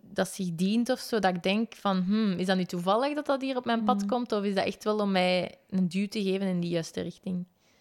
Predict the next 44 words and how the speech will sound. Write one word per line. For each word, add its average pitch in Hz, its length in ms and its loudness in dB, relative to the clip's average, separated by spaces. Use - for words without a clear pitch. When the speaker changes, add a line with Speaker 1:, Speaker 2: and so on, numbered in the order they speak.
Speaker 2:
Ja. 220 80 -8
Speaker 1:
Ehm, 202 320 0
Speaker 2:
That's 214 240 -6
a 208 60 0
little 202 240 2
wooey 185 340 -2
for 190 200 -8
me, 185 180 -2
but 208 120 8
I 220 220 6
Speaker 1:
Nee, 254 220 4
nee, 302 160 2
Speaker 2:
I 294 80 8
Speaker 1:
ja, 233 180 10
Speaker 2:
get, 233 120 6
Speaker 1:
ik 254 80 6
Speaker 2:
no, 294 120 12
Speaker 1:
snap - 20 10
wat 285 100 8
je 277 80 12
Speaker 2:
I, 262 40 8
no, 254 60 8
Speaker 1:
bedoelt. 330 280 8
Speaker 2:
but 294 100 8
I 233 320 8
Speaker 1:
Maar 233 100 6
zo, 240 300 6
als 226 160 10
ik 233 140 0
iets - 680 -6
zie 196 480 2
Speaker 2:
No, 294 200 10
I 294 40 8
can 277 200 4
see 302 300 6
it - 160 4
Speaker 1:
Mm, 190 140 4
Speaker 2:
in 240 180 8
you, 233 240 4
like, 254 140 4
Speaker 1:
ja. 185 280 6
Speaker 2:
there 226 160 8
are 226 140 8
the 214 60 -6